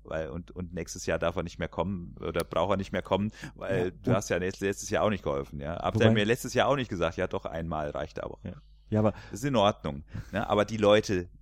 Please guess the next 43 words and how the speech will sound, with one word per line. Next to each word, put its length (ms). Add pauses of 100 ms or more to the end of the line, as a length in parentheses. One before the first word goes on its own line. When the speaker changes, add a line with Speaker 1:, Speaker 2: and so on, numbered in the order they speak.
(120)
Speaker 1:
die 220
ich 140
meine, 380
sind 260
die 120
Leute, 320
die 280 (340)
in 160 (160)
dem 200
Moment, 440
wo 100
du 120
dir 240
mal 420
eine 280
Cola 400
greifst, 560
um 160
mal 300 (120)
auszuruhen, 720
ja, 260
in 340
dem 180
Moment 480
kommen 220
die 220
an, 320 (680)
jammern 520
rum. 380 (320)
"Ich 180
bin 280
seit 360
sechs 340
Uhr 280
wach. 320 (200)
Ich 220
hab 200
jetzt 240
das 180
und 180
das 180
und 160
das. 220